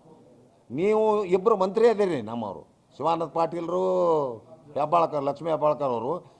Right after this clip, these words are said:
ಇಬ್ಬರು ಮಂತ್ರಿಗಳು ಎಲ್ಲನೂ ಕರ್ಕೊಂಡೋಗಿ ನಿಂತ್ರೆ ನನ್ನ ಅನಿಸಿಕೆ ಒಂದ ತಾಸಿನ ಕೊಡ್ತಾರತ್ತ. ಮತ್ತು ನೀವು ಎದ್ದೇ ನಿಂದಿರಲಿಲ್ಲ, ಕೇಳಲಿಲ್ಲ ಅಂದ್ರೆ ಸಮಾಜ ಕಡೆಗಣಿಸಿ ನೀವು ನಿಮ್ಮ ಸ್ವಾರ್ಥಕ್ಕಾಗಿ ಹೋದ್ರೆ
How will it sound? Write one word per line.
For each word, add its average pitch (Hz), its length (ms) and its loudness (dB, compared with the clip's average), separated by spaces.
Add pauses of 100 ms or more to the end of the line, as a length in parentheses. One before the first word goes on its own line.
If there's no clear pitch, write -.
(120)
ಇಬ್ಬರು 180 260 0
ಮಂತ್ರಿಗಳು 202 460 0
ಎಲ್ಲನೂ 196 520 0
ಕರ್ಕೊಂಡೋಗಿ 190 540 0
ನಿಂತ್ರೆ 185 640 -4 (100)
ನನ್ನ 185 260 2
ಅನಿಸಿಕೆ 220 360 0
ಒಂದ 202 240 2
ತಾಸಿನ 214 440 2
ಕೊಡ್ತಾರತ್ತ. 147 520 -4 (720)
ಮತ್ತು 185 160 -2
ನೀವು 214 120 -2
ಎದ್ದೇ 208 380 6
ನಿಂದಿರಲಿಲ್ಲ, 233 480 2
ಕೇಳಲಿಲ್ಲ 220 580 2
ಅಂದ್ರೆ 196 360 2
ಸಮಾಜ 202 340 0 (500)
ಕಡೆಗಣಿಸಿ 202 420 2
ನೀವು 202 380 -2
ನಿಮ್ಮ 196 240 -6
ಸ್ವಾರ್ಥಕ್ಕಾಗಿ 190 580 -2
ಹೋದ್ರೆ 180 360 0